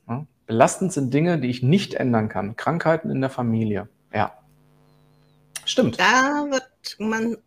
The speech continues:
Speaker 2: oft sehr, sehr hellwach, wenn solche
Speaker 1: Ja.
Speaker 2: Sachen einen dann betreffen. Und ganz, ganz viele Menschen stehen dann eben vor der Herausforderung,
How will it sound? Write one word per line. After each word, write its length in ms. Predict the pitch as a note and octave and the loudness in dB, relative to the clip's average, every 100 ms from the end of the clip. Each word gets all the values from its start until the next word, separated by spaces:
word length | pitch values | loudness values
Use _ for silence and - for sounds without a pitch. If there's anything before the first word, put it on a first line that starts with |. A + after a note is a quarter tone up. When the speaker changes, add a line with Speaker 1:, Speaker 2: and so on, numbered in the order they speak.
| _ | _
Speaker 2:
oft 360 | A#3 A3+ - - | -6 -6 -8 -10
sehr, 340 | - A#3 A3 | -4 2 2
sehr 260 | A3 - F#3+ | 0 0 0
hellwach, 800 | F3 F3 F3 F3 D3+ C#3 C#3+ - | 0 -2 -2 -2 -2 -4 -4 -8
wenn 180 | D#3+ E3 | -6 -6
solche 400 | E3+ F#3+ G3+ G3+ | -4 -4 -2 2
Speaker 1:
Ja. 80 | A#2+ | 2
Speaker 2:
Sachen 280 | F3 - F3+ | 2 -6 -10
einen 400 | - E3+ F3 E3 | -6 -6 -6 -4
dann 240 | D3+ D#3+ | -6 -4
betreffen. 640 | D#3+ - F3+ A3 - D#4+ F#4+ - - - - | -6 -8 -4 -4 -2 -4 -4 -12 -20 -20 -10
Und 240 | G3+ A#3 - | -4 -4 -2
ganz, 360 | G#3 D#4+ - | 0 0 -2
ganz 340 | - B3+ - - | -2 -2 -4 -12
viele 460 | - C4 D4+ C#4+ | -4 -2 0 0
Menschen 880 | A#3 G#3+ G3+ G3 G#3+ C#4 - D#4+ E4+ | 0 -2 -2 -2 -2 -4 -4 -4 -4
stehen 580 | - - - A3+ B3+ C#4 | -6 -12 -8 -4 -2 -2
dann 200 | A3+ A3+ | -4 -6
eben 340 | E3 G#3+ A#3 G#3+ | -6 -6 -6 -6
vor 240 | - C4+ | -2 -2
der 180 | C#4+ C4 | 0 -2
Herausforderung, 960 | A#3 G3+ G#3+ - - B3 B3+ C#4 E4+ | 0 0 -4 -6 -4 -4 -4 -6 -6